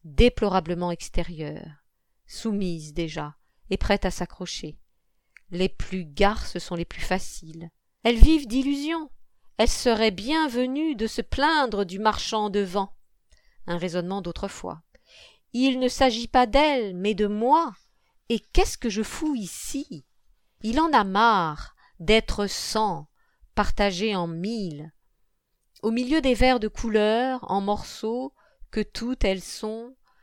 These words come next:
Françoise s'élève comme une grande glace où l'on peut se voir entier. Françoise, qui, maintenant, c'est l'aube,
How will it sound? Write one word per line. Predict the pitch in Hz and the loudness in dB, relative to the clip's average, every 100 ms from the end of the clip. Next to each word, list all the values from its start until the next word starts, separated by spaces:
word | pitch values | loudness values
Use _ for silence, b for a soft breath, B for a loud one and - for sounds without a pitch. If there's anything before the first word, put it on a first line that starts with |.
| _ - | _ -14
Françoise | - 247 254 269 254 | -4 -2 2 2 0
s'élève | - 226 185 190 - | 0 2 4 0 0
comme | 202 196 | -4 -4
une | 196 | -4
grande | 202 240 262 | -2 -2 -2
glace | 214 196 220 226 - 156 - b b b | -2 0 0 -4 -12 -14 -14 b b b
où | 208 | -4
l'on | 233 | -2
peut | - 302 | 0 -2
se | 269 | -2
voir | 226 233 | 0 0
entier. | 220 208 - 180 | -2 -8 -8 -6
Françoise, | 180 - 226 - 208 208 254 311 - b b b b | 0 0 0 -4 0 2 0 -2 -12 b b b b
qui, | - 220 226 262 269 | -10 -6 -6 -6 -2
maintenant, | 196 202 208 190 196 240 311 330 _ _ | -2 -2 -4 -2 0 0 -2 -8 _ _
c'est | - - 170 | -10 -6 -4
l'aube, | 156 185 247 | -2 -6 -6